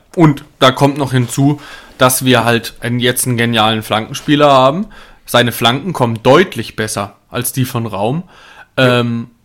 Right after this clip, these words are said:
Speaker 1: und wir haben eigentlich, Dolberg, weiß ich noch nicht so richtig, was er ist, aber eigentlich haben wir gar nicht den Stürmer, der die Dinger da reinknallt. Ich sag's nochmal, der mit Abstand, und das hast du auch wieder beim Tor gesehen, von Bebu gegen Gladbach,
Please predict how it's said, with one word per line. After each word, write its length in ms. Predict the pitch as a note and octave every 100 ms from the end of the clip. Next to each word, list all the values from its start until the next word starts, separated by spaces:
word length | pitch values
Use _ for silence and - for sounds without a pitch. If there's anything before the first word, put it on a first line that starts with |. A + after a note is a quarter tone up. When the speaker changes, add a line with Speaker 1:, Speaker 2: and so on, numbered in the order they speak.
| _
Speaker 1:
und 360 | C#3 B2+ - -
wir 180 | C3+ A2
haben 220 | A#2 B2+ -
eigentlich, 600 | A2+ A2 B2 F3 - - _ _ _ _ _ - -
Dolberg, 500 | B2+ C#3 F#3 F#3+ F#3+
weiß 200 | A#2+ B2+
ich 80 | D#3+
noch 100 | E3
nicht 120 | E3+
so 80 | E3+
richtig, 360 | E3+ - E3
was 200 | D3+ D3+
er 140 | E3 E3+
ist, 300 | A#3+ - - - - -
aber 220 | C3 C3
eigentlich 500 | B2 C#3 F3 G3+ -
haben 260 | B2 C3+
wir 100 | E3+
gar 180 | D3+ A2+
nicht 200 | G#2+ -
den 120 | A2+
Stürmer, 500 | A2 - B2+ G#2+ F2+ - - - _ -
der 160 | C3
die 140 | B2 A#2
Dinger 260 | B2 A#2+
da 140 | A2+ A2
reinknallt. 680 | F#2+ G2 G2+ A2 G#2 G2+ - -
Ich 120 | C3
sag's 240 | D3+ D3+ -
nochmal, 400 | F3+ - A#2 A2
der 160 | C3+
mit 160 | D3+ D3+ -
Abstand, 540 | F#3 G#3+ - - A2
und 80 | A#2
das 120 | B2+
hast 220 | D#3 D3+ D3+
du 40 |
auch 160 | C#3 C3
wieder 180 | C#3
beim 240 | C3+ B2 B2
Tor 320 | - D3+ C#3+
gesehen, 560 | B2 A2 A2+ A#2 C#3+ - - -
von 300 | - - D#3
Bebu 400 | D3+ C3 B2 C#3+
gegen 300 | C#3 C3+ B2+
Gladbach, 640 | B2 C3+ - A#2 D3+ -